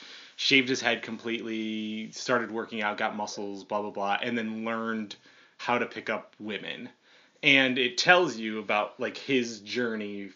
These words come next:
basically, from being the schlub to being this great pickup artist to being, like,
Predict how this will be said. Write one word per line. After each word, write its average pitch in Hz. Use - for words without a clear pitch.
basically, 104
from 98
being 110
the 104
schlub 104
to -
being 113
this 107
great 120
pickup 113
artist 104
to 117
being, 101
like, 95